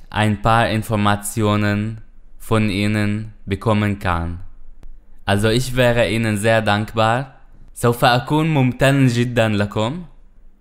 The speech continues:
Wenn ich ein paar Informationen von Ihnen bekommen kann. إذا كان بإمكاني الحصول على بعض المعلومات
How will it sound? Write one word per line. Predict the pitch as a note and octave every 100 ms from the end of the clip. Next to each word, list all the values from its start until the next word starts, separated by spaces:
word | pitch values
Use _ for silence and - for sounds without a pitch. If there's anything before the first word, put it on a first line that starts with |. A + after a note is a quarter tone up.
| -
Wenn | A#2+ D#3+
ich | D3+ C3+
ein | A#2 A2+
paar | B2 A#2+
Informationen | A#2+ - A#2 G#2+ A2 - A#2 A2+ A2+ G#2+
von | A2+ G#2
Ihnen | D#2 G#2 G#2+ G#2+
bekommen | G2 - G2+ G2 F#2+
kann. | - F2 E2+ F2 - - - - - -
إذا | C#3+ D#3 C#3
كان | C3+ D3 C#3 B2+
بإمكاني | A#2 A2 A2 C3 B2+ B2+
الحصول | A#2+ - G#2+ B2+ B2+
على | A2 G#2+ G#2+
بعض | G#2+ B2+ C#3+ C3+
المعلومات | B2 A2 A2 A2 G#2+ G#2+ G#2+ B2+ C#3+